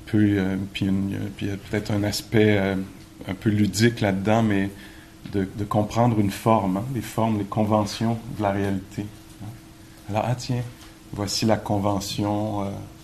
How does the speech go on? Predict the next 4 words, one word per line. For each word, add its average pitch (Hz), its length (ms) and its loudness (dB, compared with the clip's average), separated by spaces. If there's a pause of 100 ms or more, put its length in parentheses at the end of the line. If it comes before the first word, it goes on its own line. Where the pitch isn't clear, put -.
(800)
euh, - 40 -14 (2500)
je - 60 -12
sais - 160 -2
pas, 127 140 -2